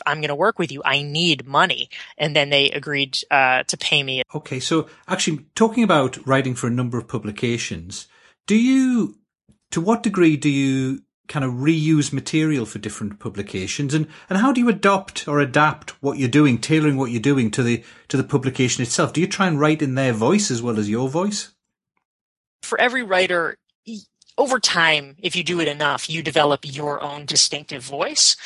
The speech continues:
Speaker 1: But, um, really where the shaping takes place is, I, I think, at a higher level. It's, it's the level of how do you frame your story. So, um, you, you might have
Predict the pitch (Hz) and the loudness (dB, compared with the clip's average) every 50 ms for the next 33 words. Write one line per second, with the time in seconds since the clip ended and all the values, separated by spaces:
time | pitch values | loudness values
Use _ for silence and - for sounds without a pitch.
0 | - - - - - 143 - - 185 185 175 160 - - - - - - - _ | -16 -16 -18 -18 -20 -14 -6 -2 0 0 -2 -2 -2 -2 -4 -4 -4 -12 -20 _
1 | - 180 175 165 165 160 160 160 151 - _ _ _ _ _ _ - 226 190 185 | -12 -10 -8 -6 -6 -6 -6 -8 -12 -20 _ _ _ _ _ _ -20 -18 -14 -10
2 | 214 226 247 247 269 233 185 170 180 175 170 160 151 135 - - - - 180 175 | -8 -6 -4 -4 -4 -4 -2 0 0 0 0 0 0 0 2 4 4 4 4 2
3 | 185 - - 160 151 143 139 - - - 151 143 - - - - - 165 151 135 | 2 0 -2 -6 -6 -6 -10 -8 -4 -2 -2 -2 -2 -6 -4 0 2 2 2 2
4 | 127 - - - - - - - - _ _ - 190 185 175 170 160 131 - - | 2 0 -2 -2 -4 -8 -16 -20 -20 _ _ -2 0 2 2 2 2 0 0 0
5 | - - _ _ _ - - - 110 - - 208 202 233 - - 202 170 - - | -2 -4 _ _ _ -6 -4 -2 0 0 2 0 0 0 -2 -4 -6 -4 -4 -6
6 | 165 151 143 - - 170 180 180 165 156 151 143 143 147 147 131 143 139 135 - | -6 -6 -6 -6 -2 0 0 0 0 -2 -6 -2 -2 -2 -2 -2 -4 -8 -8 -8
7 | - 160 156 - - - - 190 170 - - - 175 156 160 175 180 180 160 175 | -8 -8 -6 -4 -6 -4 -2 -4 -4 -4 -2 -4 -4 -2 2 4 4 4 4 2
8 | 175 170 165 - - 160 156 147 143 - - - 185 180 180 160 147 139 - - | -4 -4 -4 -2 0 2 2 2 2 0 0 0 0 0 0 -4 -8 -12 -12 -10
9 | - 175 160 156 151 147 143 139 131 127 - - - - 147 139 135 135 143 - | -6 -4 -2 -2 -2 -4 -6 -10 -4 0 2 2 2 2 -2 -6 -6 -6 -6 -6
10 | - - - _ _ - - - - _ - - - - 180 156 151 147 147 143 | -8 -12 -14 _ _ -20 -20 -20 -18 _ -4 -2 0 2 2 2 4 2 2 0
11 | 143 143 143 - _ - - _ _ _ - 160 156 151 147 143 143 143 143 - | -2 -4 -8 -10 _ -20 -20 _ _ _ -8 -6 -4 -4 -2 -2 -4 -6 -8 -16
12 | - - 175 185 185 185 190 _ - - 185 180 180 185 185 202 196 - - - | -12 -6 -4 -2 -2 -4 -6 _ -10 -6 -4 -2 2 4 4 4 4 2 0 -4
13 | - - 170 156 151 160 147 143 - | -2 0 2 4 2 2 0 -2 -10